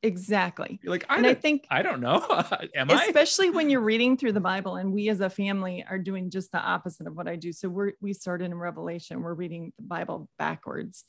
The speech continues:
Speaker 2: <laughs>
Speaker 1: 'cause I have young adults. So you, you kind of mix things up, but,
Speaker 2: Hmm.
Speaker 1: um, you know, especially when you're in the book of Ezekiel, reading about the temple, and all the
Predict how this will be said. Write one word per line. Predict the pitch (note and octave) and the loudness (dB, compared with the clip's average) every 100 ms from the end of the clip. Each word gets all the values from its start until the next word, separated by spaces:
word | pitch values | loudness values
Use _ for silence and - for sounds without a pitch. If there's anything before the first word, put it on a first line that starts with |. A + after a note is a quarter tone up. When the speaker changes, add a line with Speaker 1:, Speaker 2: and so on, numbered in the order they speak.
| - | 0
Speaker 2:
<laughs> | - - A4 - - - | 2 4 2 2 0 4
Speaker 1:
'cause | B3 | 8
I | A#3 | 8
have | C#4 A3+ F3+ | 8 6 4
young | G#3 G#3 F#3 | 2 4 4
adults. | E3+ E3+ - - | 2 0 0 2
So | |
you, | G#3 G#3 | 4 2
you | - G#3+ | -2 -2
kind | A#3 A3 F#3 | 2 2 2
of | F3+ | 0
mix | E3+ - | -4 -6
things | E3 E3 D#3 | -8 -6 -6
up, | - - | -6 -2
but, | - A#2 - _ _ _ _ - | -2 -2 -6 _ _ _ _ -14
Speaker 2:
Hmm. | G#2+ _ - G3 | -14 _ -2 2
Speaker 1:
um, | G3 F#3 F3+ _ _ | 4 4 -2 _ _
you | A#3+ B3 | 4 6
know, | A#3+ | 6
especially | B3+ A4+ - D4 | 4 2 4 6
when | B3 | 6
you're | A3 F#3 - G#3+ | 6 2 -2 4
in | G#3+ | 4
the | |
book | F#3 F3 - | 6 4 4
of | F#3 | 2
Ezekiel, | F#3 D3+ D3 F3 - G3+ F#3+ F3+ | 0 -2 -4 -6 2 4 4 2
reading | F#3 F#3 F#3 | 0 2 2
about | E3 D#3+ - | 2 0 -2
the | E3+ | -6
temple, | - - D#3+ F#3+ G3 A3 - _ _ _ _ _ _ _ _ _ | -4 -4 0 2 2 0 -6 _ _ _ _ _ _ _ _ _
and | G#3 G3+ F#3 F3+ - | 6 8 8 6 4
all | F3+ F#3+ G#3 | 4 6 6
the | F#3 G3+ F3 D#3+ | 6 6 6 4